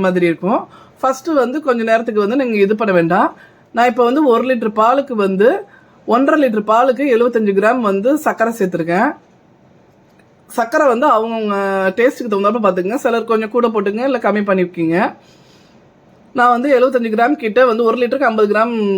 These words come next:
கரெக்டா இருக்கும். ஏன்னா சுண்டு திரண்டி வ-, திரண்டி வரும்போது கரெக்டா இருக்கும் ஸ்வீட்டு. நான் இப்போ எழுபத்தஞ்சு கிராம் கிட்ட எடுத்திருக்கேன், எழுபத்தஞ்சு கிராம் சேர்த்துருக்கேன். இப்போ இதை சேர்த்து நல்லா கிண்டி விடுவோம். இப்போ பால்கோவா செய்ய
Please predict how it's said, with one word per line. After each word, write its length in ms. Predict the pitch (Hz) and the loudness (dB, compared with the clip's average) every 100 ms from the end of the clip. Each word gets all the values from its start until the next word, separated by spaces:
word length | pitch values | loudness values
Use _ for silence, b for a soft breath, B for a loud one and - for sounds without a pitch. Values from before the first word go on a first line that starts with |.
| 180 | 0
கரெக்டா 260 | 185 185 208 | -2 2 0
இருக்கும். 320 | 185 - 196 220 214 | 0 -2 0 -2 -2
ஏன்னா 160 | 220 233 - | -2 -4 -6
சுண்டு 260 | 240 240 240 226 | -4 -2 -2 -2
திரண்டி 260 | 220 220 226 | -2 0 0
வ-, 100 | 196 190 | 0 0
திரண்டி 320 | 214 226 240 208 | -2 -2 0 0
வரும்போது 280 | 196 190 226 240 | 0 0 0 0
கரெக்டா 240 | 202 214 | -2 -2
இருக்கும் 200 | 202 185 - | -4 -4 -2
ஸ்வீட்டு. 300 | 180 175 196 302 - b b b - | -2 2 0 0 -6 b b b -2
நான் 120 | 220 | 0
இப்போ 100 | 220 220 | 2 4
எழுபத்தஞ்சு 360 | 240 254 233 214 | 4 4 0 0
கிராம் 200 | 233 254 | -2 -2
கிட்ட 140 | 226 226 | 0 0
எடுத்திருக்கேன், 420 | 185 180 165 175 | 0 -4 -4 -2
எழுபத்தஞ்சு 340 | 196 226 214 190 | 0 0 -2 0
கிராம் 180 | 226 294 | 0 0
சேர்த்துருக்கேன். 500 | 202 190 170 165 226 311 b b b b - 226 | -2 -2 -2 -2 -2 -4 b b b b -10 -4
இப்போ 140 | 254 226 | 2 2
இதை 100 | 208 233 | 2 0
சேர்த்து 280 | 247 - 226 311 | 0 2 2 4
நல்லா 440 | 214 214 226 240 262 254 | 0 0 -2 0 -2 0
கிண்டி 240 | 214 220 202 | 0 4 4
விடுவோம். 360 | 180 180 233 339 b b b - 220 | 4 2 2 -2 b b b -10 -6
இப்போ 140 | 240 208 | -4 0
பால்கோவா 400 | 214 262 294 285 226 | 2 2 2 0 0
செய்ய 120 | 220 | 0